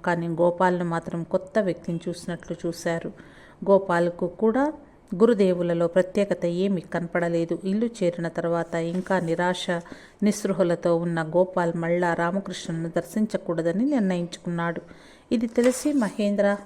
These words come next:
గోపాల్తో, "సాధు పురుషులు ఒక్కొక్కప్పుడు సులభంగా పట్టుబడటానికి ఇష్టపడరు. మన నిజాయితీని వారు ఉపేక్ష ద్వారా పరీక్షిస్తారు.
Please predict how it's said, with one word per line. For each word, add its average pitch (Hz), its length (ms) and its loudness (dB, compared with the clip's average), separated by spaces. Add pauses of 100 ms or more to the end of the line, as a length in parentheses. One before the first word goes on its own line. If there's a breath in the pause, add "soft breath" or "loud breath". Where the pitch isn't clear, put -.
(1900 loud breath)
గోపాల్తో, 185 680 2 (220 loud breath)
"సాధు 208 360 4
పురుషులు 185 500 0
ఒక్కొక్కప్పుడు 175 760 0
సులభంగా 185 560 0
పట్టుబడటానికి 170 1080 0
ఇష్టపడరు. 160 840 -2 (400 loud breath)
మన 208 140 4
నిజాయితీని 196 760 4
వారు 165 240 2
ఉపేక్ష 196 540 2
ద్వారా 190 500 2
పరీక్షిస్తారు. 165 1040 0